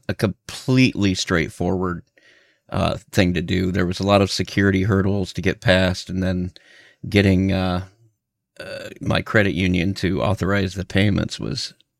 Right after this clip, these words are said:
another bit of an odyssey. It was important to get the account, uh, up and get the website back running, at least temporarily, just so that we could get,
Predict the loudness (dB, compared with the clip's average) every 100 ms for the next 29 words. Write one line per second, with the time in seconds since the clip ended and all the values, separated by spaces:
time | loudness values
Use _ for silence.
0 | -12 -4 0 0 -2 -6 -6 -6 -6 -6
1 | -4 -4 -6 -8 -20 -20 _ _ _ _
2 | 2 4 4 2 0 -6 -2 -2 6 6
3 | 6 0 -2 0 -2 0 -2 -2 2 4
4 | 2 -2 _ _ _ _ _ _ _ -20
5 | _ -10 -8 -8 -10 0 4 4 2 -20
6 | _ _ _ _ _ -6 -4 -4 -2 -2
7 | 0 2 2 2 0 -2 -2 -2 -2 -4
8 | -4 2 4 4 2 -2 -6 _ _ _
9 | _ 0 0 4 2 2 2 2 4 2
10 | 4 2 0 -2 -4 -2 -2 -2 -2 -4
11 | -8 -4 2 2